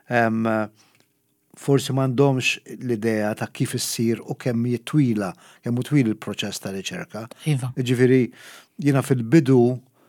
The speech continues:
Speaker 1: meta bdejna, u issa qed nsiba anqas u anqas. Fil-bidu kont iltaqa' ma' nies li,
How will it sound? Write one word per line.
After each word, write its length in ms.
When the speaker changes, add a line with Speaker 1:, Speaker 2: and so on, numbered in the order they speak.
Speaker 1:
meta 200
bdejna, 460
u 100
issa 220
qed 140
nsiba 480
anqas 400
u 140
anqas. 480
Fil-bidu 480
kont 280
iltaqa' 360
ma' 140
nies 300
li, 260